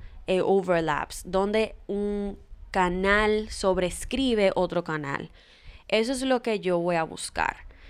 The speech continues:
¿Cómo yo puedo hacer eso? Puedes simplemente ver en los numeritos.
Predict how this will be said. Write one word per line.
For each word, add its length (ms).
¿Cómo 320
yo 240
puedo 160
hacer 260
eso? 300
Puedes 380
simplemente 680
ver 400
en 320
los 200
numeritos. 760